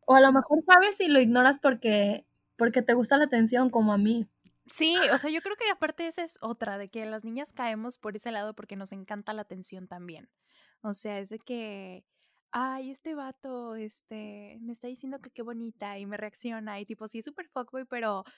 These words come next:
Speaker 2: cero que ver, y luego te lo encuentras en una peda, y es de que, "Mm, tal vez sí, y hay un beso", y luego, pues, ya se queda ahí el vato emocionadillo de que, "Ya le di un beso, o yo puedo más", y así, ¿no? O sea
Speaker 1: Sí, sí, sí.
Speaker 2: y, y
Speaker 1: Sí.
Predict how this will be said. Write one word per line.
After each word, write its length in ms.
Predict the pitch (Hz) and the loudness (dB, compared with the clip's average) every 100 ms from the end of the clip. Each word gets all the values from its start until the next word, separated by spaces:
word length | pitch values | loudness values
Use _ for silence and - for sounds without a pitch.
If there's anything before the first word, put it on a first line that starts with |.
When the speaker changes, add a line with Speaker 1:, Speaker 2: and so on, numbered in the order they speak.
| _ | _
Speaker 2:
cero 320 | - 226 233 | -8 -6 -6
que 100 | 269 | -4
ver, 360 | 240 214 208 202 | -4 -2 -4 -6
y 60 | 214 | -6
luego 160 | 220 240 | -8 -8
te 100 | 262 | -10
lo 60 | |
encuentras 380 | 240 220 220 233 | -10 -14 -16 -14
en 80 | 220 | -12
una 160 | 214 214 | -10 -12
peda, 400 | - 208 208 202 202 | -12 -10 -8 -10 -12
y 100 | 202 | -12
es 80 | |
de 80 | 214 | -14
que, 240 | - 226 - | -14 -16 -14
"Mm, 420 | 254 254 262 269 - | -12 -12 -14 -16 -10
tal 220 | 277 320 | -10 -8
vez 180 | 427 - | -10 -10
sí, 440 | - 330 320 294 | -6 -6 -6 -8
y 60 | 247 | -8
hay 200 | 220 254 | -8 -10
un 160 | 302 294 | -12 -10
beso", 540 | 240 233 - 220 202 - - - | -8 -10 -10 -10 -10 -14 -20 -16
y 120 | 233 240 | -8 -6
luego, 320 | 226 220 294 | -6 -8 -10
pues, 140 | 339 | -8
ya 120 | 285 | -8
se 140 | 247 254 | -8 -10
queda 260 | 247 233 220 | -10 -8 -6
ahí 120 | 214 | -8
el 100 | 208 | -8
vato 220 | 196 208 | -12 -12
emocionadillo 640 | 220 285 277 226 202 202 | -12 -10 -10 -10 -12 -14
de 80 | 190 | -16
que, 180 | - 185 | -18 -20
"Ya 160 | 196 196 | -16 -14
le 100 | 226 | -8
di 60 | |
un 120 | 262 226 | -8 -8
beso, 340 | 185 - 185 | -12 -14 -12
o 140 | 196 | -10
yo 120 | 208 220 | -8 -8
puedo 300 | 254 240 233 | -8 -8 -8
más", 300 | 202 185 - | -10 -12 -8
y 120 | 202 | -8
así, 280 | 190 247 214 | -6 -6 -8
¿no? 280 | 190 196 254 | -10 -10 -12
O 80 | 233 | -12
sea 560 | 214 202 196 185 196 _ _ | -12 -10 -10 -12 -14 _ _
Speaker 1:
Sí, 140 | - 285 302 277 | 2 4 2 -2
sí, 80 | 240 | -4
sí. 240 | 254 254 226 _ - _ _ | -2 -4 -6 _ -20 _ _
Speaker 2:
y, 920 | - 269 247 240 226 220 214 202 - _ | -10 -8 -8 -12 -16 -16 -16 -18 -20 _
y 180 | 247 214 | -4 -2
Speaker 1:
Sí. 140 | 220 | -4